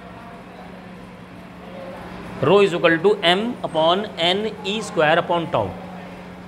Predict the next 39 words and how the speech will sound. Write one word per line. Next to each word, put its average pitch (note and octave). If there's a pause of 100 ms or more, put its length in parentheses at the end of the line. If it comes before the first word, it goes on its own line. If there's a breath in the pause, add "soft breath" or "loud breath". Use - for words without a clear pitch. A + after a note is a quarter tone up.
तो G#3
यहाँ G3
से C4+
जो G3+
रेजिस्टिविटी E3+
है D#3+
वो G3
किन G3+
चीज़ों F3+
पर G3
डिपेंड F3
कर C3+
रहा B2
है, A#2+
देखिए A2+ (720)
mass E3+
of F#3
charge, F#3 (1200)
number F3
of F#3
charge E3+
per D#3+
unit E3
volume E3 (840)
और C3+ (120)
चार्ज D#3
की E3 (100)
मैग्नीट्यूड C#3+ (220)
वन C#3
पॉइंट C#3+
सिक्स D#3+
into D3
power D3
minus C#3 (260)
nineteen B2+ (500)
and G3
tau G3
relaxation E3
time। G#2